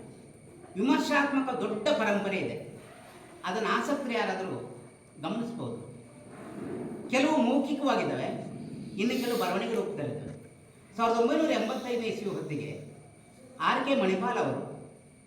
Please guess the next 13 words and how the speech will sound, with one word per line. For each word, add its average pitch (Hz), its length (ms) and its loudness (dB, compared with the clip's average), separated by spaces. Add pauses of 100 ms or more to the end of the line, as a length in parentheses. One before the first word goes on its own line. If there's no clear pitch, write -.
(240)
ಒಂದು 196 160 0
ಲೇಖನ 226 400 0
ಬರೆದು 180 180 -2
ಒಂದು - 280 -4
ಪುಸ್ತಕದಲ್ಲಿ 185 420 -6
ಪ್ರ-, - 360 -8
ಪ್ರಕಟ 175 260 -6
ಆಗಿದೆ. 123 460 -8 (440)
ಅವರ 156 200 -4
ಸಾಹಿತ್ಯ 220 580 -2
ಚಳುವಳಿ 185 460 -2
ಮತ್ತು 151 240 -8 (360)
ಏನೋ 196 120 -10